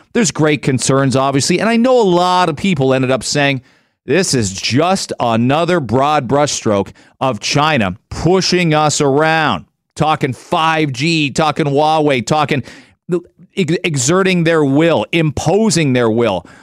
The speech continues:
upon us, and we won't do a damn thing about it." Or is it this particular case? They've announced that Wu Weihong's penalty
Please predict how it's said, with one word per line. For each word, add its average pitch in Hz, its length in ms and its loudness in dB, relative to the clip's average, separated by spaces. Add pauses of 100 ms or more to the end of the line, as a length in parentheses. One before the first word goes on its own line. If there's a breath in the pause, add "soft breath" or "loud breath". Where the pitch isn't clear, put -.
upon 139 400 0
us, 113 280 -2
and 135 220 -2
we 170 160 2
won't 160 300 0
do 139 180 2
a 135 60 0
damn 123 300 2
thing 117 200 0
about 117 380 0
it." 73 100 -10 (400 soft breath)
Or 156 280 0 (120)
is 202 320 2
it 127 220 0 (240 soft breath)
this 147 180 0
particular 127 640 0
case? 135 500 -2 (440 soft breath)
They've 151 160 2
announced 196 420 0
that 143 160 0 (240 soft breath)
Wu 190 240 0
Weihong's 160 580 2
penalty 120 600 -2